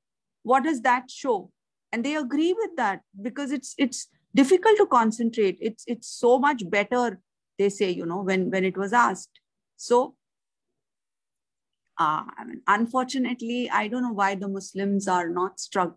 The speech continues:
striving, uh, to have these kind of schools where, uh, the, they have only boys schools and only girls schools.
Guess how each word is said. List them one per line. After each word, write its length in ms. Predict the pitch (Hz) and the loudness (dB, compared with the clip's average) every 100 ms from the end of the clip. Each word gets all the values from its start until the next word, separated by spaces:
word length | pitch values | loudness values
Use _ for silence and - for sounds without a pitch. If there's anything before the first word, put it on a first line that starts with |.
| - | -14
striving, 640 | - 208 190 190 170 175 - _ _ _ _ _ | -4 0 2 0 -4 -6 -12 _ _ _ _ _
uh, 400 | - - - - - _ | -10 -10 -10 -14 -20 _
to 180 | 208 196 | -2 -2
have 360 | 185 180 180 165 185 | 2 2 2 0 -4
these 240 | 208 220 | -2 -2
kind 320 | - 180 175 | -2 -2 -2
of 80 | 180 | -6
schools 600 | 180 - 190 175 170 170 | -10 -8 -4 -4 -4 -6
where, 240 | 185 170 160 - - - | 0 0 0 -6 -20 -18
uh, 140 | - - _ _ _ _ _ _ _ _ _ _ _ _ _ - | -18 -18 _ _ _ _ _ _ _ _ _ _ _ _ _ -8
the, 220 | 175 - | -6 -4
they 180 | 170 185 | 2 4
have 340 | 185 175 180 - _ _ _ - | 4 4 2 -2 _ _ _ 2
only 320 | 226 233 240 | 6 8 8
boys 380 | 185 196 190 190 | 6 4 2 -2
schools 440 | - 202 170 175 | -4 0 0 -2
and 140 | 180 175 | -4 -4
only 260 | 175 185 | -2 -2
girls 360 | 180 196 190 196 | 0 0 0 -4
schools. 520 | - 254 180 185 - | -6 -4 -2 -6 -14